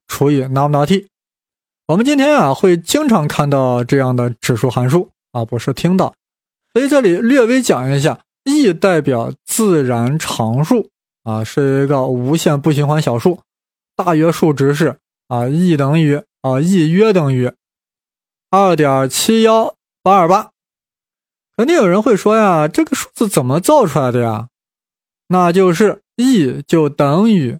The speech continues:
一加 X 分之一括号的 X 方，当 X 趋于无穷的时候，就趋于 E 这个数值了。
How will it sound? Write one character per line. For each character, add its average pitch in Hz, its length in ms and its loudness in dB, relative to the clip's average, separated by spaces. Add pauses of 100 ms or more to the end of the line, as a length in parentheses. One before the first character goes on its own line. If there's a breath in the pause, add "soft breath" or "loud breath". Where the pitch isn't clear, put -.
(180)
一 226 320 0
加 202 420 0 (300)
X 165 440 0
分 185 280 2
之 127 340 -2
一 202 320 2 (120)
括 214 340 0
号 180 260 -2
的 117 260 -2 (140)
X 165 420 2
方， 220 340 0 (800)
当 196 320 0 (200)
X 156 500 0
趋 233 280 0
于 247 40 2
无 220 320 0
穷 165 380 -2
的 285 160 2
时 - 100 -2
候， 113 220 -4 (360)
就 160 240 2
趋 143 360 0
于 135 200 -2 (140)
E 160 200 0
这 131 120 0
个 123 60 -2
数 131 160 -4
值 117 80 -4
了。 131 220 -4